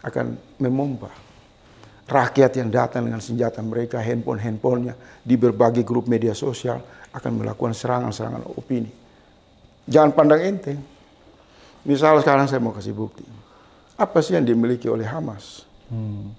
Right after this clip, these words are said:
Speaker 1: Tidak ada. Tapi handphone-handphone di tangan jutaan, ribuan pemuda-pemuda Palestina itu menggoncang dunia.
Speaker 2: Tapi kan beda orang Palestina dengan orang Indonesia.
Speaker 1: Enggak, sama dong.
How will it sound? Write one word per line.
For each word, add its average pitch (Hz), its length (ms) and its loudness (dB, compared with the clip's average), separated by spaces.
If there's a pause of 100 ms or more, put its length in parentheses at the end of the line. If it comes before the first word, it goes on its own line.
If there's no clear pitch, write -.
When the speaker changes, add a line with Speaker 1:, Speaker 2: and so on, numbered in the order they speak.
(160)
Speaker 1:
Tidak 110 240 -2
ada. 160 200 -12 (680)
Tapi - 260 4
handphone-handphone 214 840 6
di 185 80 6
tangan 180 320 4
jutaan, 160 440 -2 (200)
ribuan 135 480 0
pemuda-pemuda 120 760 0
Palestina 113 540 -4
itu - 240 -10 (400)
menggoncang 190 520 0
dunia. 151 280 -8 (320)
Speaker 2:
Tapi 127 280 -4
kan 180 200 2
beda 156 360 2
orang 131 160 -2
Palestina 131 480 -4
dengan 120 160 -2
orang 117 120 -6
Indonesia. 123 440 -6
Speaker 1:
Enggak, 110 400 -4
sama 147 440 -8
dong. 131 200 -6